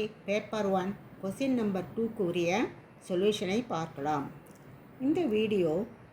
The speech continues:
தமிழக அரசு மினிஸ்ட்ரியல் சர்வீஸில் இருக்கும் கணக்கியல் தொ-, கணக்கர்களுக்கு ப்ரமோஷனுக்கு உதவியாக இருக்கும். இது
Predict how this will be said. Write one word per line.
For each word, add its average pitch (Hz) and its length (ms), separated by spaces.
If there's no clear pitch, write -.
தமிழக 285 540
அரசு 247 400
மினிஸ்ட்ரியல் 269 540
சர்வீஸில் 220 520
இருக்கும் 175 420
கணக்கியல் 254 600
தொ-, 202 100
கணக்கர்களுக்கு 190 840
ப்ரமோஷனுக்கு 233 800
உதவியாக 196 520
இருக்கும். 147 400
இது 214 160